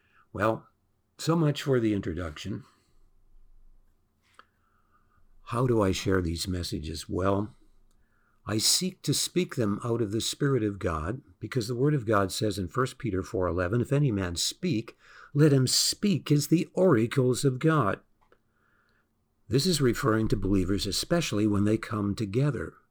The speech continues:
that when they come together, they are to seek to allow God by his Spirit to speak through them, to build up one another, to edify one another. In the early church, in the very beginning,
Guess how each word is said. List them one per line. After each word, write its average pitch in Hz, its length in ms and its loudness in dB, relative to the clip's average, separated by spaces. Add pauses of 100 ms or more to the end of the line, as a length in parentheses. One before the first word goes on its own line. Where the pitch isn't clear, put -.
(340)
that - 80 -4
when 202 120 4
they 208 100 6
come 165 240 2
together, 95 400 0
they 139 280 0
are 123 180 -4
to 113 120 -6
seek - 640 -6 (280)
to 135 120 4
allow 113 280 0
God 110 600 0
by 107 160 0
his 101 180 0
Spirit 139 400 -2
to 110 100 -2
speak - 380 -8
through 208 300 0
them, 117 280 0 (260)
to 139 100 4
build 151 340 4
up 135 180 0
one 123 180 -4
another, 95 380 -6
to 143 260 -2
edify 156 520 0
one 117 240 -2
another. 131 480 -2 (640)
In 95 100 -4
the 87 160 -4
early 107 260 2
church, 123 540 -2 (280)
in 107 100 -6
the 98 80 -2
very 104 240 2
beginning, 113 560 0